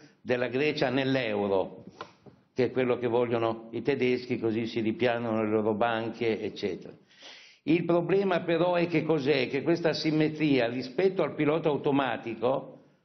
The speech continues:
che è l'ideologia monetarista di, di, di, appunto, di Draghi, che vuole anche un ministero unico del tesoro, poi c'è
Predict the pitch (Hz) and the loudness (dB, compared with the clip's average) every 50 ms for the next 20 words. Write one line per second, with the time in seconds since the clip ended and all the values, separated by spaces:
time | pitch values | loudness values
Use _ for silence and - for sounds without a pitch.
0 | _ _ _ _ _ _ - 117 127 127 131 131 - - - 131 123 117 120 120 | _ _ _ _ _ _ -2 0 2 2 2 0 -2 -2 -2 -2 0 0 0 0
1 | 110 123 120 120 123 110 101 123 139 135 131 123 120 120 120 113 117 120 117 117 | 2 2 2 2 0 0 0 2 2 2 2 0 0 -2 -2 0 0 0 2 2
2 | 131 127 131 - 120 110 117 117 107 104 123 113 - - 120 113 107 107 107 107 | 2 0 0 0 0 0 0 -2 -2 -2 -4 -4 -4 -2 -2 0 0 0 0 -2
3 | 127 143 143 127 113 101 98 104 90 95 117 120 135 147 143 127 127 120 - - | 0 0 0 0 0 -2 -2 -4 -2 0 0 0 0 -2 -4 -4 -6 -6 -6 -10
4 | - - - - _ _ _ _ _ _ 110 113 110 113 120 123 127 127 - 113 | -16 -20 -20 -20 _ _ _ _ _ _ 0 2 2 4 2 2 0 -2 -4 -4
5 | 113 113 113 113 117 113 - - 131 123 117 123 127 131 127 120 - 113 113 117 | -2 -2 0 0 0 0 0 0 2 2 4 4 4 4 4 2 2 2 2 2
6 | 131 131 - 190 180 143 143 147 170 165 170 170 170 - 185 185 180 185 - 165 | 0 0 2 0 2 2 2 2 2 0 0 -2 0 0 0 0 0 0 0 0
7 | 147 120 110 101 - - | 2 2 0 -2 -4 -8